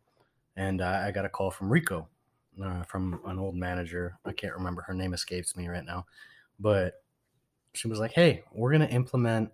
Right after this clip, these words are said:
what we're gonna do at Beckman in a few months, but why don't we get your feet wet somewhere else?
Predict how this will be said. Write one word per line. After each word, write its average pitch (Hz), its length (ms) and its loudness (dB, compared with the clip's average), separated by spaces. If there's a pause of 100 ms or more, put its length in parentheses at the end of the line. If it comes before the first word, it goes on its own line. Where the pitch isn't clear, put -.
(380)
what 110 180 -2
we're 113 160 -2
gonna 117 160 2
do 104 280 0
at 95 120 -2
Beckman 98 480 -2
in 98 140 -2
a 92 40 -4
few 101 220 -2
months, 104 460 0 (720)
but 107 300 4
why 110 180 2
don't 160 120 4
we 175 80 2
get 165 140 0
your 131 100 -2
feet - 300 0
wet 107 180 0
somewhere 98 380 -2
else? - 380 -6